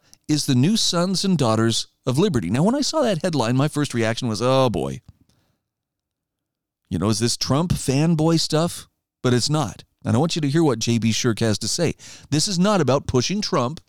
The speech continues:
This is not about ending our prayers in the name of Donald Trump. It's about recognizing who's willing to stand up versus who isn't. He says, "In seventeen sixty-five, American colonists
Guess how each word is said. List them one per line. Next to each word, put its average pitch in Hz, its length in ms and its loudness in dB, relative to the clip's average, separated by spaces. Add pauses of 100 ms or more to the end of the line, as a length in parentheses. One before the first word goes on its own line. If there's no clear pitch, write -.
(340)
This 104 180 -6
is 156 100 -8
not 160 180 0
about 165 260 2
ending 175 300 2
our 233 120 2
prayers 175 540 2
in 190 100 0
the 220 60 2
name 147 260 2
of 85 100 -4
Donald 101 340 0
Trump. 104 360 -2 (2250)
It's 120 140 2
about 123 280 0
recognizing 120 800 0 (260)
who's - 280 0
willing 165 260 2
to 151 60 0
stand 123 300 0
up 104 220 0 (440)
versus 107 320 -2
who 120 140 4
isn't. - 480 -2 (1500)
He 165 100 0
says, 151 220 -2
"In 143 100 2
seventeen 208 400 0
sixty-five, 135 600 0
American 131 420 2
colonists 117 520 -2